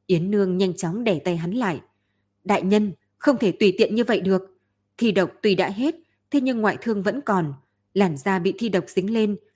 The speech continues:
nếu như không bảo dưỡng tốt thì sẽ để lại vết sẹo. Trình Mục Du y theo lời cô nói, đem cánh tay chậm rãi để xuống.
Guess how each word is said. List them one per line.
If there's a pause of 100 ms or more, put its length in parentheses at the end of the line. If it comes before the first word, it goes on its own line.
(120)
nếu
như
không
bảo
dưỡng
tốt (260)
thì
sẽ
để
lại
vết
sẹo. (1500)
Trình
Mục
Du
y
theo
lời
cô
nói, (400)
đem
cánh
tay
chậm
rãi
để
xuống.